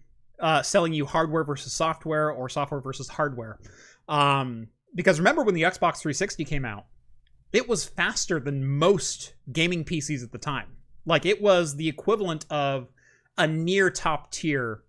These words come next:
gaming P C as far as the performance, resolution, and everything else that you got out of it.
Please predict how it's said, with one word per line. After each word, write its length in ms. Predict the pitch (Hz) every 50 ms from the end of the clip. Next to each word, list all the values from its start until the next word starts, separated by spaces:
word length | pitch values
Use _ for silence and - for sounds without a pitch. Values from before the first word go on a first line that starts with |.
| - - 139
gaming 260 | 135 156 147 151 139
P 160 | - - 131 117
C 200 | - - 127 123
as 120 | 113 -
far 300 | - - 180 185 190 185
as 160 | 180 160 139
the 80 | 160 147
performance, 600 | 139 151 143 - - 160 160 160 165 151 151 -
resolution, 600 | 147 143 127 135 139 139 139 135 - - 151 139
and 140 | 139 131 127
everything 340 | 131 131 135 127 135 127 131
else 160 | 139 131 -
that 120 | - 135 120
you 60 | 127
got 240 | 127 139 151 156 139
out 120 | 123 117
of 80 | 113 107
it. 140 | 110 -